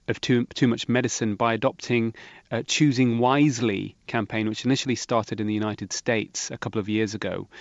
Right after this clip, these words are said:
And this is really to help, uh, encourage a more informed and shared decision-making process between doctors and patients around treatments and investigations, because we believe there is a major problem around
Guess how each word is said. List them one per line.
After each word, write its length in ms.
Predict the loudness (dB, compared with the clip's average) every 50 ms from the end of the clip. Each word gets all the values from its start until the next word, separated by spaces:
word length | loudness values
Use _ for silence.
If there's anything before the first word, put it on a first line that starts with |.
| -20 -18 -20 -20 -18 -4 -4
And 120 | 2 2
this 180 | 2 4 4 2
is 160 | 2 2 4
really 300 | 4 4 6 6 4 2
to 400 | 0 -2 2 2 4 4 4 2
help, 420 | 0 0 0 0 0 -2 -6 -14 -20 -20 _ _
uh, 140 | -4 -4 -2
encourage 640 | -2 -2 -2 -2 -2 0 2 2 4 4 2 0 0
a 80 | -2
more 280 | 0 2 2 0 0 0
informed 800 | -2 -2 -2 -6 -2 2 4 4 6 4 4 2 -2 -4 -4 -4
and 120 | -4 -4
shared 360 | -4 -4 -2 0 0 0 0 0
decision-making 800 | -2 -2 0 0 0 0 0 -2 -2 -2 -2 -4 -4 -6 -6 -6
process 720 | -4 -4 -4 -4 -4 -4 -6 -6 -6 -6 -8 -10 -10 -12 -16 -18 -20 -20 -20 -20 -6 _
between 320 | -2 0 2 2 0 2
doctors 400 | 0 0 -2 -2 -4 -6 -4 -2
and 120 | -2 -4 -4
patients 840 | -2 -2 -2 -2 -2 -4 -4 -4 -6 -8 -10 -12 -10 -10 -10 -12 -16 -20 -20 -20 -8 _
around 680 | -2 0 2 2 2 2 2 0 0 0 0 -2 -4 -6 _
treatments 600 | -2 2 2 2 2 2 0 0 0 -2 -6 -6
and 160 | -4 -4 -4
investigations, 920 | -4 -4 -6 -8 -8 -8 -6 -4 -4 -4 -4 -6 -6 -6 -8 -8 -10 -10
because 380 | -12 -10 -4 -2 -2 -2 0
we 140 | 0 0 0
believe 420 | 2 0 0 0 0 0 -2 -4 -4
there 180 | -2 0 0 0
is 120 | 0 0
a 40 | 0
major 380 | 2 2 2 2 2 0 -2
problem 560 | -4 0 -2 -2 -2 0 -2 -2 -2 -4 -6 -8 -12 -20 -20 -20 -20 -20 -20 -16 _ -2
around 520 | 0 2 2 2 0 0 -2 -2 -4 -6